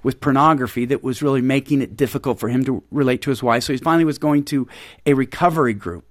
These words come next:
where they were sharing. And he experienced a certain level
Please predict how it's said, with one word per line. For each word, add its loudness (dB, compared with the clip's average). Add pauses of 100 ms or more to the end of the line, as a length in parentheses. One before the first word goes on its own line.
where 2
they 0
were -2
sharing. 0 (720)
And 6
he 6
experienced 0
a 0
certain 0
level 2